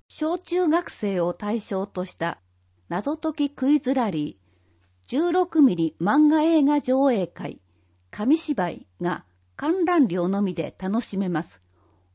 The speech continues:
お散歩がてら、ぜひご家族で遊びに来てください。日時、内容、対象、定員。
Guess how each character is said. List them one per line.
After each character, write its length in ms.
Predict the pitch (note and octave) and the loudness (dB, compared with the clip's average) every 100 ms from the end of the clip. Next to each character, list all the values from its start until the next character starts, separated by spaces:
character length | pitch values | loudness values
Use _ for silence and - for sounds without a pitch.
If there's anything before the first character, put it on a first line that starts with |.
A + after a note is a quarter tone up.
| _ _ | _ _
お 80 | - | -8
散 260 | - E4 E4+ | -2 -2 0
歩 180 | C#4 | 0
が 140 | C#4 C#4 | 0 -2
て 120 | F3 | -4
ら、 200 | E3+ - _ _ _ _ | -6 -8 _ _ _ _
ぜ 140 | E4 | -4
ひ 120 | E4+ G3 | -4 -2
ご 160 | F3+ | -2
家 140 | A3 D#4 | -2 -2
族 260 | C4 - | -2 -4
で 220 | E3+ - _ | -6 -8 _
遊 220 | F#3 - C#4+ | -10 -6 0
び 140 | D#4+ | 4
に 140 | D4+ | 2
来 120 | D4+ - | 2 -8
て 120 | C4 | -6
く 100 | D3+ | -6
だ 140 | D#3+ | -10
さ 160 | - D3 | -10 -12
い。 100 | - _ _ _ _ _ _ _ _ _ _ _ _ _ _ _ - | -12 _ _ _ _ _ _ _ _ _ _ _ _ _ _ _ -2
日 320 | D4 D4 G#3 | 0 0 -6
時、 300 | E3 D#3 _ _ _ - | -4 -6 _ _ _ -8
内 380 | F#3+ G3 F#3+ F#3 | -6 -4 -4 -2
容、 340 | E3+ D#3+ - _ _ _ _ | 0 -2 -4 _ _ _ _
対 260 | A#3 D4+ | -2 -2
象、 380 | C#4+ D4 C#4+ C4 | 0 2 2 2
定 240 | - G3 F#3+ | -2 -4 0
員。 420 | F3+ E3+ E3+ | 0 0 -2